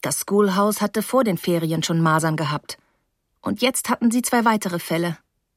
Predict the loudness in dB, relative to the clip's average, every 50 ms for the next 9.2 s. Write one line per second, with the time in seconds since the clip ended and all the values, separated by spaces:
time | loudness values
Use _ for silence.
0 | _ _ _ 4 4 4 4 0 -4 -2 2 2 4 4 2 0 0 0 2 4
1 | 4 4 4 4 2 0 0 -2 -4 -6 -6 -6 -8 -8 -10 -10 _ _ _ _
2 | _ _ _ _ _ _ _ _ -20 -20 -20 -20 -20 -20 -20 -6 _ 0 0 0
3 | 0 -2 0 0 2 2 4 4 4 2 2 0 -2 -4 -4 -2 -2 -2 -2 -2
4 | -4 -4 -4 -2 0 0 0 0 -2 -6 _ -6 -6 -4 -4 -6 -2 0 2 4
5 | 4 4 4 2 2 2 2 0 0 0 0 0 0 0 2 2 2 2 0 0
6 | -2 -2 -2 -4 -4 -6 -8 -8 -4 -4 -2 -2 -2 -4 -4 0 0 2 2 0
7 | -2 -4 -4 -4 -4 -4 -8 _ _ _ -2 0 2 0 0 0 0 -2 -2 -2
8 | -2 -6 -10 -12 -10 -8 -8 -8 -8 -8 -6 -4 -4 -2 -2 -4 -6 -6 -8 -8
9 | -8 -8 -8 -10